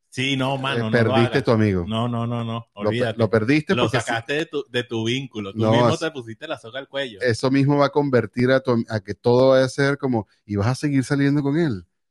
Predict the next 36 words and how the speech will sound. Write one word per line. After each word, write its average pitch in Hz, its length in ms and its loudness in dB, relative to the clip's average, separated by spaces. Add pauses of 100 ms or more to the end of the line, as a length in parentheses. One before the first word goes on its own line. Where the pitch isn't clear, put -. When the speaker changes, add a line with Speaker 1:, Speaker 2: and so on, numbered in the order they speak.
(140)
Speaker 2:
¿Y 113 80 -4
vas 113 160 4
a 139 40 4
volver 135 320 4
a 143 40 0
estar 151 180 -6
con 151 220 -8
él? 165 160 0 (400)
¿Y 117 80 -4
no 113 140 2
te - 80 -6
acuerdas 165 300 0
Speaker 1:
A - 20 2
Speaker 2:
que - 100 -2
Speaker 1:
ver. - 60 -10
Speaker 2:
te 123 100 0
hizo 123 260 -2
esto?". 101 380 -2 (480)
Speaker 1:
Ni 135 120 -10
siquiera 135 420 -6
eso. 104 200 -12 (540)
Un 143 160 -6
chismecito 139 600 -6
típico. 107 520 -12 (720)
Típico 139 500 -8
que - 100 -20
comete 113 360 -10
todo 127 160 -10
el 120 80 -6
mundo. 98 280 -10 (480)
No, 139 200 -10
¿sabes 127 240 -12
que 185 100 -10
fulano 143 460 -10
de 135 120 -10
tal? 180 480 -10